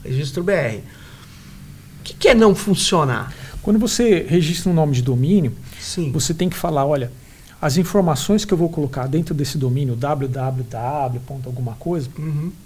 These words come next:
Speaker 2: vão estar dentro de um computador que funciona como esse tradutor. Eu vou digitar um nome e alguém tem que me falar qual que é o endereço I P. Quem que fala é o servidor D N S responsável por aquele domínio. Mas como é que eu chego nesse servidor de D N S?"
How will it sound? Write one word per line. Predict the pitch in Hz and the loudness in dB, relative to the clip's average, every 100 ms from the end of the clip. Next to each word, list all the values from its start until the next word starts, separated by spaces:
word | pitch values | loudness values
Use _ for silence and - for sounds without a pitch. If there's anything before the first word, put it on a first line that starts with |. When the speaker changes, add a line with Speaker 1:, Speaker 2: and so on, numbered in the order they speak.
| - - - - | -20 -20 -20 -8
Speaker 2:
vão | 170 | -4
estar | 135 156 | -2 0
dentro | 131 131 147 | 0 0 0
de | 151 | 0
um | 165 | 0
computador | 180 190 - 262 156 170 | 0 0 -2 -2 0 0
que | 196 | 0
funciona | 202 226 208 - 190 208 220 214 - - - | -2 0 0 0 0 2 2 0 -6 -20 -2
como | 175 196 | 2 4
esse | 196 208 | 2 -2
tradutor. | - 202 196 214 - 175 127 - - - 143 - | 4 6 6 4 2 2 2 -4 -14 -16 -14 -12
Eu | 127 123 127 - - | -8 -8 -10 -14 -14
vou | 151 | -8
digitar | 127 131 135 | -6 -4 -2
um | 165 | 0
nome | 180 160 226 277 - - - - - - - - - - | 2 4 2 0 -8 -20 -20 -20 -20 -20 -20 -18 -16 -4
e | 208 | 4
alguém | 170 143 156 | 4 6 2
tem | 165 190 | 2 2
que | 202 | 2
me | 190 | 0
falar | 185 180 | 0 -2
qual | 180 | -2
que | 170 | -2
é | |
o | 185 | 0
endereço | 190 180 208 | 0 0 -4
I | |
P. | - 110 | -6 -4
Quem | 185 | -4
que | 175 | -2
fala | 170 180 | 0 0
é | |
o | 202 | 0
servidor | 220 190 196 | 0 2 4
D | 196 | 6
N | 214 190 | 4 4
S | 190 - | 2 -2
responsável | 196 - 214 - 185 | -4 -2 -2 -2 -4
por | |
aquele | 196 202 180 | -4 -4 2
domínio. | 214 147 117 - - - - - | 2 2 -2 -8 -16 -18 -18 -2
Mas | 226 | 0
como | - 330 | 2 0
é | 330 | 2
que | |
eu | 294 | -2
chego | - 208 175 | 2 4 4
nesse | 175 - | 2 0
servidor | 170 165 160 | -4 -2 -2
de | 143 | -2
D | 151 | -2
N | 143 | -4
S?" | 123 113 | -4 -6